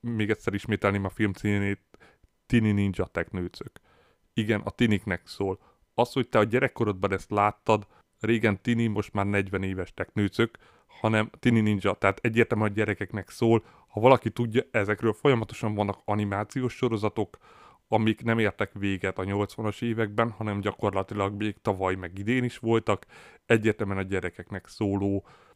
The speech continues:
tartalom volt. Akik viszont két-három éves gyerekkel mentek el, azoknak még egyszer mondom, tini ninja teknőcök. A három éves gyerek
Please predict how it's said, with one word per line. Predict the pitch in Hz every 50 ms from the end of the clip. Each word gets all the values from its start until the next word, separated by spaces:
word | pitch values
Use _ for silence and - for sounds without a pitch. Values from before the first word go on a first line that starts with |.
| _ _ -
tartalom | - 110 117 120 - - 131 135 131 123 117
volt. | 107 113 117 113 104 - - - - - - - - - -
Akik | - 139 - - 131 -
viszont | - 120 - - - 110 107 -
két-három | - - 139 139 - - - 127 127 117 110 104
éves | 104 101 104 98
gyerekkel | 98 113 113 107 - - 104 101
mentek | 101 95 95 - 92 87 -
el, | 104 104 107 104 _ - - - _
azoknak | - 113 110 - - 107
még | 110 117 117 117 107
egyszer | 104 - - 104 95
mondom, | 92 104 104 101 92 107 107 107 _ _ _ _ _ _ _ _ _ _
tini | - - 107 104 104 101 95 87 _ _ -
ninja | 117 101 98 95 90 - -
teknőcök. | - - 87 - - 101 98 92 - - 113 - _ - - - - _ _ _ _ -
A | - -
három | - 120 131 147 147 139
éves | 131 120 110 107 98
gyerek | 101 107 101 101 92 - _